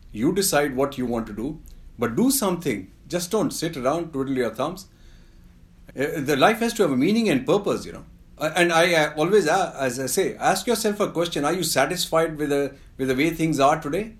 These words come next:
Is this the world that you want for your children and the children's children? If not, then get up and do something. So, if we have to have,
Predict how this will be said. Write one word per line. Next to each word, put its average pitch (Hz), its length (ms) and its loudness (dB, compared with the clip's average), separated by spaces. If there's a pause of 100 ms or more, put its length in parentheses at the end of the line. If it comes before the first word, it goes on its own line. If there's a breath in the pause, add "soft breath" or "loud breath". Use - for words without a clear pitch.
(360 soft breath)
Is 131 180 2
this 180 160 2
the 175 140 2
world 160 380 4
that 147 160 -2
you 135 140 -2
want 156 340 0
for 143 140 2
your 131 100 4
children 151 380 -2
and 143 100 0
the 131 80 2
children's 151 440 -2
children? 202 440 -2 (880)
If 180 180 -4
not, 247 280 4
then 233 160 0
get 196 120 2
up 240 140 0
and 220 100 0
do 262 140 0
something. 294 480 0 (880)
So, 143 460 -2 (340)
if 139 160 -2
we 160 80 -2
have 196 160 2
to 196 80 -4
have, 170 420 2